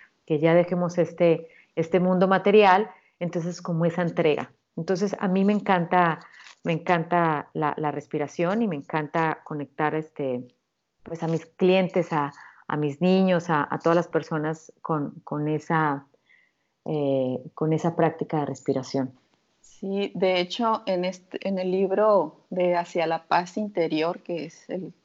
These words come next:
Speaker 2: te digo que me estoy inspirando mucho en este, eh, viene una práctica, ah, muy al inicio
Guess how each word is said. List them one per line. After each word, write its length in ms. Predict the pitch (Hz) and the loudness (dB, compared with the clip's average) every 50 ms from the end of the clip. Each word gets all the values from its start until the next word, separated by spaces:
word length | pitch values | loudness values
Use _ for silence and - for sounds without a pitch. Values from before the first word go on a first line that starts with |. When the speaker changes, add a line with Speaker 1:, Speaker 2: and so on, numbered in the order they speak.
| _ _ | _ _
Speaker 2:
te 80 | 165 | -6
digo 220 | 170 165 170 180 175 | -4 -2 -2 -4 -4
que 80 | - 170 | -6 -8
me 60 | 165 | -10
estoy 300 | 156 - _ 165 160 165 | -10 -8 _ -6 -6 -4
inspirando 600 | 180 180 180 - _ 175 160 151 147 160 165 175 | -6 -8 -10 -8 _ -6 -4 -2 -4 -4 -4 -6
mucho 320 | 180 175 180 175 - - 170 | -8 -8 -10 -10 -10 -10 -8
en 80 | 170 | -6
este, 420 | 160 156 165 - _ _ - 208 226 - _ _ _ _ _ _ _ _ _ _ _ _ _ _ _ | -6 -6 -8 -10 _ _ -10 -10 -10 -12 _ _ _ _ _ _ _ _ _ _ _ _ _ _ _
eh, 320 | - 180 175 170 170 160 160 | -4 -4 -2 -2 -2 -4 -4
viene 420 | 151 170 180 196 196 202 202 214 214 | -2 0 2 2 2 2 2 2 2
una 300 | 220 220 214 214 214 - | 2 4 2 2 4 4
práctica, 840 | - 196 185 185 180 185 - - 202 196 - - 202 190 185 - - | 4 6 6 4 4 0 -6 -6 -6 -6 -2 -2 -2 -2 -2 -4 -4
ah, 200 | 175 170 160 165 | -6 -6 -4 -6
muy 240 | 170 196 214 240 277 | -6 -6 -4 -4 -4
al 120 | 330 320 | 0 0
inicio 600 | 285 226 214 208 214 208 - - 226 233 269 285 | -2 -2 -2 -6 -8 -8 -4 -4 -2 -2 -2 -4